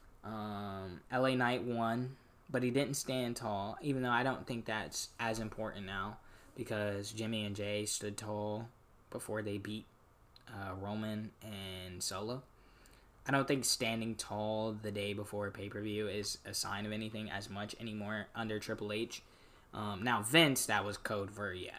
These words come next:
you, you lost." Like, the momentum thing is, right when you get the momentum, ixnay, yeah, you're, you're done. Um, uh, yeah, so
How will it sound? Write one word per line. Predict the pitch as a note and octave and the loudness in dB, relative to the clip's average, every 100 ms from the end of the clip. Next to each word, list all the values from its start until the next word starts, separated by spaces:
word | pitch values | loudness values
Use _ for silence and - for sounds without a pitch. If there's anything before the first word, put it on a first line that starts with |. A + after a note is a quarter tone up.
| E2 | -10
you, | F2 E2+ - - - A2 | -8 -10 -12 -20 -14 -6
you | G#2+ F2 | -4 -4
lost." | D#2 - - - | -8 -10 -12 -10
Like, | C2+ B1+ - - - | -12 -12 -10 -12 -4
the | A2+ | -2
momentum | A2+ A#2 B2+ D3+ B2 | 2 4 8 8 8
thing | A#2 A2+ | 4 2
is, | G#2 G2 F#2+ - - - - - | 0 -2 -2 -4 -8 -20 -10 4
right | B2 B2 | 6 6
when | B2 | 6
you | B2 | 6
get | B2+ | 6
the | B2 | 6
momentum, | A#2 A#2 B2+ C3 C3+ A2+ - - - - - | 4 6 8 10 8 6 2 0 0 -6 4
ixnay, | B2 - G2 F2 F2+ E2+ | 4 4 0 -2 -4 -4
yeah, | D#2+ | -6
you're, | G2 G2+ F#2+ F2+ | -6 -4 -4 -4
you're | A2+ A2+ | 2 2
done. | F2 B1 - - - - - - - - - - G#2+ | 2 -6 -12 -20 -20 -20 -20 -20 -20 -20 -20 -14 -2
Um, | A#2+ A#2+ A2+ A2+ G#2+ G#2+ - - - - - - - - - - - - - - - - - - - - - - - - - - - - - - - - - - | 2 4 4 2 0 -2 -6 -20 -20 -20 -20 -20 -20 -20 -20 -20 -20 -20 -20 -20 -20 -20 -14 -14 -14 -16 -18 -18 -20 -20 -20 -20 -20 -20 -20 -20 -20 -20 -18 -4
uh, | B2 A#2+ A#2 A2+ A2 G#2+ G#2+ G2+ | -2 2 2 2 2 0 -2 -2
yeah, | C#3 A#2+ - - - | 0 -2 -6 -16 -8
so | - A#2 A2 A2 G#2 G2+ | -2 2 4 4 2 -2